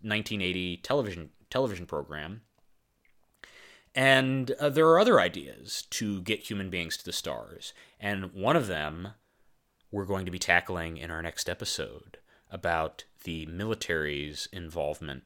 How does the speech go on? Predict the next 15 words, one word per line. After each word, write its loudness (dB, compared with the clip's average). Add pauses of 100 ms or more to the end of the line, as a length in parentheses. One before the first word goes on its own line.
in -10
the -12
United -8
States -6
space -4
program, -8
because -8
the -8
military 0
had -4
a -4
lot 0
of -8
interesting -6
ideas -6